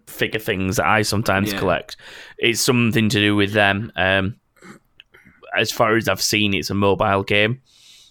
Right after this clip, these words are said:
Speaker 1: but I, they didn't really show anything, did they? They just showed that it existed with a little
Speaker 2: No,
Speaker 1: teaser
Speaker 2: yeah.
Speaker 1: thing. So,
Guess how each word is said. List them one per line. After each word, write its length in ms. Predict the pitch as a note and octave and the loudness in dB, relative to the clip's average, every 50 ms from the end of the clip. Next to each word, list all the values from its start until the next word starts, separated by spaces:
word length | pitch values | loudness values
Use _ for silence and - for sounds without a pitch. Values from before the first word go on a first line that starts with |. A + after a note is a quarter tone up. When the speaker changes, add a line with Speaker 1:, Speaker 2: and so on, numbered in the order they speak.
| _ _ _ | _ _ _
Speaker 1:
but 380 | - A2+ - A2 G2 F#2 E2 - - | -12 -4 0 2 2 2 0 -2 -4
I, 200 | G1+ - F#2 F2 - _ _ _ | -6 -6 -6 -6 -8 _ _ _
they 220 | E2+ G#2 - - E3 | -16 -8 -6 -4 -2
didn't 220 | C3 A#2 G#2+ G2 | 0 0 0 0
really 180 | E2+ F#2 F#2 F#2+ | 0 0 0 0
show 220 | F#2 - F#2+ F#2 | 0 0 0 0
anything, 380 | F#2 G2 G2+ F#2+ - F#2+ F2+ F2+ | 2 0 0 -2 -4 -4 -4 -2
did 160 | F#2+ G2+ F2 | -4 -4 -4
they? 100 | - F2 | -6 -8
They 120 | F#2+ F#2 F#2 | -8 -6 -8
just 180 | F#2+ G2 - | -6 -6 -6
showed 320 | - - F#2+ G2 F#2+ - - | -4 -2 -2 -2 -4 -4 -4
that 80 | C#2+ C2 | -4 -2
it 160 | E2+ G2+ A2 | -2 0 0
existed 600 | F#2 G2+ B2 - G#2 F#2+ - - - - F#2+ - | -2 -4 -4 -6 -6 -6 -6 -6 -6 -8 -10 -8
with 180 | - F#2+ F#2+ F#2+ | -8 -8 -6 -6
a 80 | F2+ | -4
little 240 | F#2 F#2 F2+ C#2+ - | -2 -2 -2 -2 -2
Speaker 2:
No, 60 | - | -4
Speaker 1:
teaser 320 | - - G#2+ G2+ G2 E2+ F#2 | -4 -4 -4 -4 -4 -4 -8
Speaker 2:
yeah. 60 | - | -6
Speaker 1:
thing. 340 | - F2 D#2 E2 F2+ F2+ A2 | -6 -6 -6 -6 -6 -8 -8
So, 420 | - - - F2+ F2 F2+ F#2 A2 | -8 -6 -4 -2 -2 -2 -4 -6